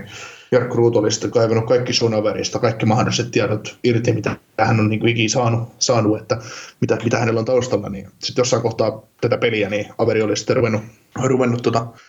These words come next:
touhuamaan jotain, ja Jarkko oli sitten kesken peliä sanonut, että näin, että rauhoitu tai, tai sä saat kuulla tästä, ja no sit Avery oli jatkanut, ja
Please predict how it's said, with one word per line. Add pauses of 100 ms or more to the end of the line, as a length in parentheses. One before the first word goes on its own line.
touhuamaan
jotain,
ja (140)
Jarkko
oli
sitten
kesken
peliä
sanonut,
että
näin,
että (160)
rauhoitu
tai, (120)
tai
sä
saat
kuulla
tästä,
ja (180)
no
sit
Avery
oli
jatkanut,
ja